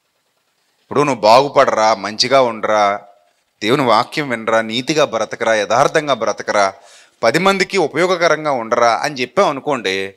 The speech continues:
అవి అద్-, అది, అది ఈ రోజుల్లో ఎక్కుతున్నాయా?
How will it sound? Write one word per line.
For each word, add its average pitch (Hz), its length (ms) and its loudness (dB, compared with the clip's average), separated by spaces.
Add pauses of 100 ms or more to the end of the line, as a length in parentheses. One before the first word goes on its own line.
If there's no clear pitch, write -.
(360)
అవి 123 200 0
అద్-, 120 200 2
అది, 127 240 -4
అది 139 220 -2
ఈ 139 60 -4
రోజుల్లో 156 760 2 (160)
ఎక్కుతున్నాయా? 190 680 -4